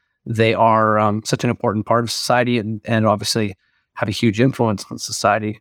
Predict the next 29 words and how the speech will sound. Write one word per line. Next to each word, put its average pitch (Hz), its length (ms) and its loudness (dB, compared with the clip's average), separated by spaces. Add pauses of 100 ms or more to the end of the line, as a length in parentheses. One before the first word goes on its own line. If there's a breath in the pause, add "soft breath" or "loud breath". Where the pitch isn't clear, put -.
(120)
So - 480 0
if 135 200 2
it's - 420 -4
a - 40 -10
conversation 123 520 -2
about 113 160 -4
climate, 170 500 0 (680)
there's 120 200 0 (100)
absolutely 123 400 0
a 117 60 0
reason 110 360 -2
why, 101 480 2
you 110 60 -8
know, 98 80 -6
Patagonia 104 720 -2
and 104 100 0
R 104 160 2
E 107 120 0
I 98 260 0
and, 95 420 -6 (180)
and 98 200 -6
different 107 240 -4
brands 104 340 0
should 101 160 -6
be 104 240 -2 (120)
having 113 280 -4
those 104 160 0
conversations. 107 880 -4
Or 104 240 -8